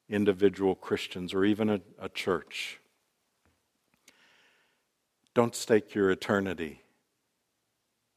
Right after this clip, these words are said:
on my behavior or the behavior of any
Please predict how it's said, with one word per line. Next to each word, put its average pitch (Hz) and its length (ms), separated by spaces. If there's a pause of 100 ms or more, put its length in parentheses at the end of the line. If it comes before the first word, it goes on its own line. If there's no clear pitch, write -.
(380)
on 95 160
my 95 260
behavior 120 720 (1600)
or 104 160
the 98 120
behavior 98 760
of 95 380
any 104 420